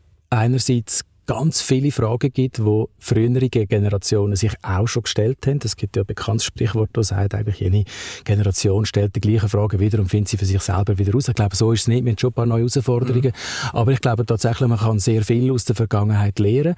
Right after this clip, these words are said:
Speaker 1: Und nicht zuletzt gibt's ja auch eine kulturelle Vergangenheit, die auch definiert, wer wir sind. Und ich glaube, das ist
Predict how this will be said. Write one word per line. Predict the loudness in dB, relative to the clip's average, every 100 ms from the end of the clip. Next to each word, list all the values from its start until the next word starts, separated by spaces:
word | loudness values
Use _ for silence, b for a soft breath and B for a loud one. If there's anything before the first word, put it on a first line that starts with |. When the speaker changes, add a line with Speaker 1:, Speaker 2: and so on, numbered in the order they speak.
| B B -10 -10 -2
Speaker 1:
Und | 0 0 -4 -14 _ _
nicht | 0 0
zuletzt | 0 0 0 -2 -4 -10 _ _ _
gibt's | -4 0 0
ja | 0
auch | 0 2
eine | 0
kulturelle | 0 0 2 0 2 0
Vergangenheit, | 0 0 0 2 2 0 -2 0
die |
auch | 2 2 2
definiert, | 0 2 2 2 0 0
wer | 2 2
wir | 2 2
sind. | 0 0 -2 -6 -8 B B B B B B
Und | 0 0 0
ich | 0
glaube, | 0 2 0
das | 2
ist | 0 -2